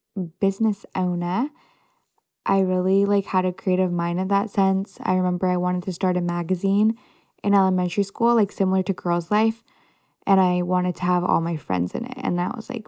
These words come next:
"Mom, we need to make a magazine." And she was like, "Okay, can it be a virtual, like, P D F magazine?" And I was like, "No, like, it needs to be printed. How do we get the paper?" And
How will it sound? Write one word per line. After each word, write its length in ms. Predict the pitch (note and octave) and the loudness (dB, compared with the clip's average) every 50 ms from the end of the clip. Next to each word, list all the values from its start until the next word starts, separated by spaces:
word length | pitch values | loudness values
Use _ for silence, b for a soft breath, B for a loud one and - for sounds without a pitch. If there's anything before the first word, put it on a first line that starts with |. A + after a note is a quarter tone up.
| - - | -6 -4
"Mom, 400 | F#3+ F#3+ F3+ - - - A3 - | -2 -2 -2 -4 -6 -10 -8 -4
we 80 | - F#3+ | -2 0
need 140 | F#3+ F#3+ F#3+ | 0 0 0
to 140 | F#3+ F#3+ F#3 | 0 0 0
make 220 | F#3 F3+ F3 - | 0 -2 -2 -4
a 20 | F3 | -2
magazine." 560 | F3 F#3+ A#3 C4 C4 A#3+ F#3+ - - G3 G#3 | 0 2 2 4 4 2 0 -2 -4 -6 -4
And 180 | G#3+ G#3 F#3 - | -4 -4 -6 -8
she 440 | - - G3+ G3 G3 F#3+ F#3+ F#3 - _ | -6 -2 0 2 2 2 0 -2 -6 _
was 180 | - F#3+ F3+ - | -8 -8 -4 -2
like, 240 | F#3+ F3+ F3+ F3 - - | 0 0 0 -2 -4 -4
"Okay, 340 | A3+ A3+ A3 - A3 G3+ G3 | -4 -4 0 2 2 2 2
can 200 | - - G3 G3 | 0 -2 -2 -2
it 100 | F#3+ G3 | -2 -2
be 160 | - F#3+ F#3 | 0 0 0
a 60 | F3+ | 0
virtual, 600 | E3+ E3+ - G3 A3+ A3+ - - A3 G3+ F#3+ F3+ | -2 -2 0 0 0 0 0 -2 -2 -2 0 0
like, 240 | F3 E3+ E3+ - _ | -2 -2 -4 -6 _
P 140 | - - F#3+ | -8 -4 -2
D 160 | F#3 F#3 G3 | 0 2 2
F 220 | A3 B3 A#3+ - | 2 0 0 -2
magazine?" 720 | G#3+ F#3 F3 E3+ E3 F3 E3+ E3+ F3+ E3+ E3+ F3 F3 F3+ F#3 _ _ _ - | -2 -2 -2 -2 -4 -4 -6 -6 -6 -8 -6 -8 -10 -10 -12 _ _ _ -10
And 100 | G3 F3+ | -6 -6
I 80 | F3 E3+ | -6 -6
was 100 | E3+ F3+ | -6 -8
like, 160 | E3+ - - - | -10 -12 -12 -12
"No, 580 | F3 E3 D#3+ E3+ F#3 A#3+ C4 G#3+ F3 E3 E3 E3+ | -10 -8 -6 -4 -2 -2 -2 -2 -4 -6 -8 -10
like, 140 | E3+ E3 - | -10 -8 -8
it 80 | - G3 | -4 -2
needs 240 | F3+ F#3 F#3 F#3 - | -2 -2 -4 -4 -8
to 80 | - F#3+ | -6 -2
be 280 | G3 F#3+ F#3 F#3 F3+ b b b b b b b _ | 0 0 0 0 -4 b b b b b b b _
printed. 420 | - - A3 A#3+ C4+ - A#3+ F#3+ F3 | -2 0 2 2 2 0 -2 -4 -2
How 160 | - F#3 F#3 | -2 -4 -2
do 120 | F3+ G#3 | 0 2
we 100 | G#3+ G#3+ | 2 2
get 160 | G#3 G#3+ G#3 - | 0 -2 -4 -6
the 60 | G3+ | -8
paper?" 500 | - - F#3+ G3+ G#3+ - - A3 G3 F#3 | -6 -2 -2 -2 -2 -2 -2 -2 -2 -2
And 320 | F3+ F3 F3 F3 F3+ F#3 | -2 -4 -6 -6 -8 -10